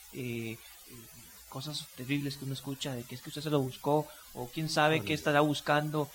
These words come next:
Speaker 1: eh, eh, eh, que no se sabe si, si podría darse, eso que le, eso le competirá a un juez o, eh, o a la instancia competente de establecer la verdad o la,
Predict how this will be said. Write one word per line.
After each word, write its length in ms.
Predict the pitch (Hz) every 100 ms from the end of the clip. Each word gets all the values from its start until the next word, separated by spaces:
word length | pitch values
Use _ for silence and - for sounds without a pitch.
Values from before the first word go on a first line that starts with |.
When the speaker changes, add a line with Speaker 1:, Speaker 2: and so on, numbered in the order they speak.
| - -
Speaker 1:
eh, 200 | 139 135
eh, 400 | - 123 113 107 - - -
eh, 200 | 107 - -
que 100 | 139 139
no 140 | 156
se 140 | 151 170
sabe 260 | 156 160
si, 120 | 151 123
si 100 | 123
podría 340 | 131 127 139
darse, 280 | 160 165 120
eso 140 | 139
que 100 | 135
le, 100 | 127 - -
eso 180 | 139
le 100 | 143
competirá 460 | 135 120 123 127 127
a 40 | 135
un 120 | 135
juez 320 | 135 135 -
o, 100 | 127 - - - - -
eh, 80 | 110
o 40 |
a 20 | 117
la 160 | 120 131
instancia 400 | 131 131 131 135
competente 680 | 135 127 120 131 127 135 120
de 240 | 117 104
establecer 760 | 127 - 120 120 135 127 120 -
la 160 | 110
verdad 400 | 113 117 135 135
o 100 | 131
la, 140 | 117